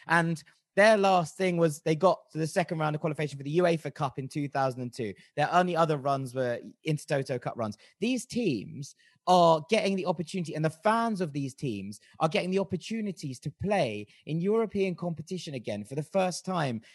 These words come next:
you know, eh, or, or for the first time in a lot of their fans' living memory. They will get to go on these adventures. They will get to experience the things. And I think it's got to be seen as a massive, massive up. And what the Conference League is, is basically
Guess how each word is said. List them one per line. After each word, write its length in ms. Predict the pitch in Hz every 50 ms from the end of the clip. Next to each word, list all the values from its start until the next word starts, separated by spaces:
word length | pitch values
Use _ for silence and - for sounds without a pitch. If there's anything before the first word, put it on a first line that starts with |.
| - _ -
you 60 | 160
know, 160 | 160 151 151
eh, 360 | 156 143 107 117 - - 131
or, 40 | 160
or 340 | 156 151 165 165 135 151 156 151
for 60 | 160
the 60 | 160
first 240 | 156 156 196 190 180
time 180 | - 185 170 156
in 80 | 147
a 60 | 143 139
lot 240 | 143 170 214 214
of 80 | 165 156
their 160 | 135 156 151
fans' 520 | - - 156 151 147 147 147 147 147 - - - - _ -
living 420 | 135 160 175 170 151 170 160 151
memory. 360 | 156 175 185 170 147 123 120
They 100 | 113 139
will 140 | 139 147 151
get 220 | 143 - 190 151
to 100 | - -
go 320 | 151 135 - 190 190 196 196
on 80 | 185
these 160 | 180 180 165 156
adventures. 560 | 170 143 135 156 151 117 110 - 135 120 113
They 80 | 135
will 120 | 131 139 143
get 180 | 139 160 120
to 100 | - 160
experience 800 | 147 120 - - - _ - 190 208 208 196 180 156 139 131 120
the 80 | - 135
things. 320 | - - 160 131 117 - _ - - - -
And 80 | 160 175
I 60 | 190
think 200 | - - 240 202
it's 140 | 202 160 -
got 280 | _ - - - - -
to 100 | - 160
be 100 | 165 160
seen 480 | 147 - - 190 185 165 131 120 104 104 -
as 100 | 151 143
a 60 | 170
massive, 500 | 160 170 190 190 160 - - 165 143 131
massive 320 | 156 170 156 143 - 147 -
up. 220 | - 175 156 120 - -
And 140 | 160 156 156 _ - _ _ _ _
what 180 | - 226 202 - _ _ 139 _
the 320 | - 160 156 151 143 135 - _ _
Conference 400 | - 151 143 120 127 139 117 -
League 180 | 127 127 117 123
is, 200 | 135 131 123 117
is 120 | 131 120
basically 720 | 104 - 143 135 131 - - 127 - - 127 123 120 123